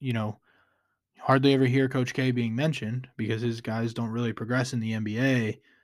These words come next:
Uh, he did, like, that one commercial a couple years ago, but yeah, of course people love their coach when they, when they win a national title. I'd be curious to hear what a lot of those guys have to say about him. Yeah, they showed up to his last game,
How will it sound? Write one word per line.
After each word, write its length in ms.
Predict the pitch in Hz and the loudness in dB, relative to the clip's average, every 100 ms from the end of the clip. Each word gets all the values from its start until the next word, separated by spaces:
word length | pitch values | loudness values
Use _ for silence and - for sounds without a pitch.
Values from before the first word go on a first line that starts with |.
| _ _ _ _ _ _ _ _ _ _ _ - | _ _ _ _ _ _ _ _ _ _ _ -10
Uh, 360 | 110 104 98 - | -8 -8 -10 -10
he 160 | 120 | -4
did, 160 | 123 127 | 0 2
like, 160 | 123 117 | 2 0
that 140 | 113 | -2
one 220 | 117 127 | 2 2
commercial 420 | 127 117 120 123 | 2 -2 -4 -2
a 40 | 123 | -4
couple 260 | 123 107 | -4 -6
years 220 | 104 120 135 | -2 -2 0
ago, 240 | 156 160 | 0 0
but 240 | 127 101 - _ _ _ _ _ _ _ _ _ _ _ _ _ _ _ _ | 0 -4 -8 _ _ _ _ _ _ _ _ _ _ _ _ _ _ _ _
yeah, 120 | - 147 | 0 0
of 100 | 127 | 4
course 240 | 165 135 | 4 4
people 260 | - 123 117 | 2 2 2
love 180 | 117 | 2
their 120 | 113 113 | 0 0
coach 300 | 127 120 - | 0 0 0
when 100 | 117 | -2
they, 180 | 110 110 | -2 -4
when 140 | 123 | -2
they 80 | 117 | 0
win 140 | 113 | 2
a 60 | 117 | 2
national 360 | 117 113 - 104 | 2 0 -2 -4
title. 400 | 120 143 120 127 _ _ _ _ _ _ _ _ _ _ _ _ _ _ - | 2 2 2 -2 _ _ _ _ _ _ _ _ _ _ _ _ _ _ -8
I'd 80 | 139 | 2
be 80 | 139 | 4
curious 360 | 139 160 135 - | 8 8 8 6
to 80 | 113 | 0
hear 140 | 113 | 2
what 100 | 110 | 2
a 20 | |
lot 160 | 107 110 | 0 0
of 80 | 107 | 0
those 160 | 104 | -4
guys 240 | 110 107 101 | -4 -4 -4
have 140 | 107 | -8
to 100 | 113 | -8
say 160 | - 107 | -8 -8
about 280 | 104 104 | -6 -6
him. 160 | 101 101 _ - _ _ _ _ _ _ _ | -6 -12 _ -20 _ _ _ _ _ _ _
Yeah, 220 | 139 151 | 8 10
they 80 | 151 | 10
showed 200 | 131 127 | 8 6
up 120 | 131 | 4
to 100 | 127 | 4
his 120 | 131 117 | 2 2
last 280 | 110 117 | 0 -4
game, 240 | - 98 | -6 -8